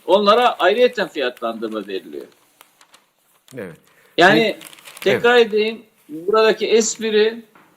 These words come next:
Speaker 1: ticari ömrü azalmış, e, çok uzun zaman önce bulunmuş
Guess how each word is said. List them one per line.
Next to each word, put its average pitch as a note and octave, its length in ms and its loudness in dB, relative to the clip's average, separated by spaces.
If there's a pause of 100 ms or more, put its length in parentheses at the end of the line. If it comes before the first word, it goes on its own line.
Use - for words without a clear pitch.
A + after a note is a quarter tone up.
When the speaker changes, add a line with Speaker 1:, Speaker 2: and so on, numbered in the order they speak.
(200)
Speaker 1:
ticari G#3+ 600 4
ömrü F#3 520 2 (360)
azalmış, F#3 920 0 (600)
e, D#3 40 -6 (420)
çok - 460 -2 (180)
uzun F3+ 340 -2
zaman G#3 400 0
önce D3+ 560 -4
bulunmuş F3 800 0